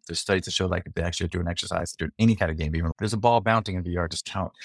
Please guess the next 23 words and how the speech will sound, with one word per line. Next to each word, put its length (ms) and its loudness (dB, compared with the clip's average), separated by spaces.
how 60 0
many 140 0
times 260 -2
it 100 -8
bounced, 440 -4
or 220 0
you're 120 0
in 60 -2
some 140 -2
immersive 340 0
environment 560 2
that 140 -6
distracts 500 0
you. 120 -2
That 180 4
distraction 600 0
made 220 0
people 480 0
rate 320 0
the 100 -4
pain 520 -4
way 260 0
less 580 -2